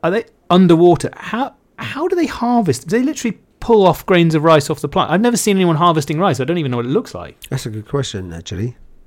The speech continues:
Speaker 1: I wonder if James, James, do you, uh, do you, have you,
Speaker 2: Do you know, I
Speaker 1: you
Speaker 2: don't
Speaker 1: ever
Speaker 2: know. I,
Speaker 1: thinking about how
Speaker 2: I,
Speaker 1: they get
Speaker 2: I,
Speaker 1: rice?
Speaker 2: I, I went, I filmed in Milan with a, with an amazing rice company, but I never went into the physical harvesting. I'm sure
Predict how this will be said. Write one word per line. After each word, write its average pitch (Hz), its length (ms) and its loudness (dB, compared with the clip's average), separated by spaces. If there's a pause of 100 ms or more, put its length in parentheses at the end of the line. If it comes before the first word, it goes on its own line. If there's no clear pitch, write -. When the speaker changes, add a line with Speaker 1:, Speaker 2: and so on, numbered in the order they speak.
(760)
Speaker 1:
I - 40 -20
wonder 226 100 -8
if 202 80 -12
James, 208 280 -4
James, 165 360 -2
do 120 60 -10
you, 156 180 -12
uh, 202 60 -4
do 190 160 -12
you, 208 180 -10
have 180 100 -12
you, 190 320 -12 (140)
Speaker 2:
Do - 80 0
you 208 60 4
know, 151 100 4
I 131 60 2
Speaker 1:
you 151 40 -4
Speaker 2:
don't 151 200 4
Speaker 1:
ever 170 100 6
Speaker 2:
know. 135 60 4
I, 143 80 4
Speaker 1:
thinking 165 80 4
about 131 40 -2
how 151 60 4
Speaker 2:
I, 160 40 6
Speaker 1:
they 123 80 -2
get 165 140 4
Speaker 2:
I, 170 80 0
Speaker 1:
rice? 135 260 -4
Speaker 2:
I, 160 180 2
I 156 40 4
went, 151 460 2
I 127 60 2
filmed 147 520 0
in 127 120 2
Milan 104 580 -2
with 101 180 -6
a, 107 100 -4
with 113 160 -2
an 110 100 0
amazing 113 380 0
rice 117 280 0
company, 92 560 -6 (400)
but 127 100 -4
I 135 100 2
never 170 360 0
went 156 380 0
into 147 520 2
the 113 120 0
physical - 720 -6
harvesting. 123 560 0
I'm 160 240 0
sure 120 760 2